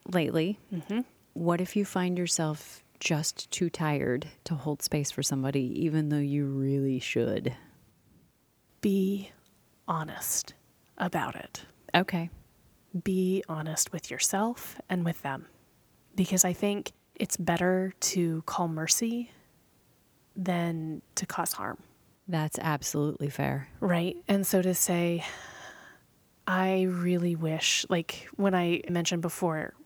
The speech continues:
Speaker 2: where I said about having a friend that I could say, "Do you have the capacity to hear a sad right now?"
Speaker 1: Sure.
Speaker 2: Right? Part of that is the ability to say no.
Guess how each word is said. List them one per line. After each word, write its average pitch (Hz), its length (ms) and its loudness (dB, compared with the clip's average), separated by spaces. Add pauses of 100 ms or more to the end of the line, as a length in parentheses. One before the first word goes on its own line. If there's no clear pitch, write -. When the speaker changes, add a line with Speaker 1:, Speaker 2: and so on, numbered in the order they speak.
(140)
Speaker 2:
where 170 280 -2
I 160 280 0
said 165 240 0
about 160 260 0
having 165 220 0
a 165 60 -2
friend 160 260 -2
that 151 80 -8
I 156 80 -6
could 160 160 -6
say, 170 140 -2
"Do 170 120 -6
you 165 60 -2
have 165 160 -2
the 180 60 -2
capacity 165 540 0
to 151 80 -2
hear 160 200 -6
a 156 60 -2
sad 156 300 0
right - 220 -8
now?" - 280 -8
Speaker 1:
Sure. 151 400 0 (260)
Speaker 2:
Right? - 320 -4
Part 196 320 4
of 240 100 -2
that 160 460 -2 (340)
is 185 200 2
the 175 160 4
ability 170 420 2
to 175 100 -4
say 151 240 0
no. 147 540 -6